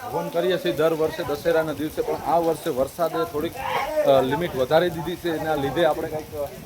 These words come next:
પાછળ મંડળના લોકોએ બધાએ અમે છે ને આ રીતનું આયોજન કર્યું છે. જો અહીંયા માતાજીનું ખોડિયારમાંનું મંદિર છે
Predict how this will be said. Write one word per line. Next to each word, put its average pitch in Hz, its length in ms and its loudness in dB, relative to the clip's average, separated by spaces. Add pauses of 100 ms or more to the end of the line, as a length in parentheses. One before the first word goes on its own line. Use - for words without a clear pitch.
(160)
પાછળ 139 360 2
મંડળના 147 500 -4
લોકોએ 135 420 -2
બધાએ 127 320 0
અમે 131 200 -2
છે 151 140 -2
ને 135 160 -4 (400)
આ 123 80 2
રીતનું 127 240 -2
આયોજન 131 280 0
કર્યું 139 280 -2
છે. 127 140 -4
જો 117 120 -2
અહીંયા 123 200 2
માતાજીનું 120 600 6
ખોડિયારમાંનું 120 560 6
મંદિર 123 300 4
છે 139 200 4